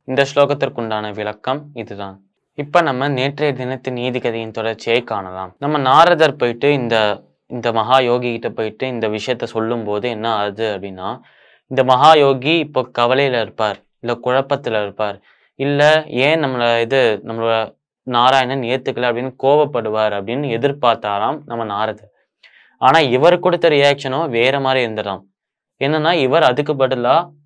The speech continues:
ஆனந்தப்படுறாராம் இவர், நம்மளோட மகா யோகி. அப்ப நம்ம நாரதர் வந்து கே-, கேக்குறாராம், "இந்த மாதிரி ஏன் இவ்வளவு ஆனந்தப்படுற? இதுவே உன்னோட இடத்துல யாராவது இருந்தா ஒண்ணு கவலைப்படணும், இல்லைன்னா கோவப்படணும்.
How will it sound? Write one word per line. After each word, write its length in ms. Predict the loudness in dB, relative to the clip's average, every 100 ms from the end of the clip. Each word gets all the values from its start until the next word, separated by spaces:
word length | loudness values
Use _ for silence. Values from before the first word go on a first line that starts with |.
| -4
ஆனந்தப்படுறாராம் 1080 | 0 2 2 0 0 -2 -2 -2 -2 -6 -6
இவர், 320 | -8 -8 -8 -10
நம்மளோட 440 | -10 -6 -4 -4
மகா 280 | -4 -2 0
யோகி. 520 | 0 -4 -6 -10 -16 _ _ _ _ _ _ _
அப்ப 300 | 0 4 4
நம்ம 200 | 4 2
நாரதர் 500 | 4 6 6 4 0
வந்து 260 | 0 -4 0
கே-, 260 | 2 0 0
கேக்குறாராம், 560 | 2 2 2 0 -2 -8 -14 _ _ _
"இந்த 140 | -4 0
மாதிரி 480 | 0 2 0 0
ஏன் 360 | -4 -4 -2 -2
இவ்வளவு 260 | 0 2 4
ஆனந்தப்படுற? 760 | 4 2 0 -2 -2 -2 0
இதுவே 340 | 0 0 2
உன்னோட 340 | 2 0 0 0
இடத்துல 380 | 2 0 0 0
யாராவது 340 | 2 4 2
இருந்தா 300 | 0 0 0
ஒண்ணு 360 | -2 -4 -6 -4 -2
கவலைப்படணும், 640 | 0 0 0 -2 -4 -4
இல்லைன்னா 360 | -4 -6 -8 -12 _ _ 4
கோவப்படணும். 640 | 6 6 0 -4 -6 -12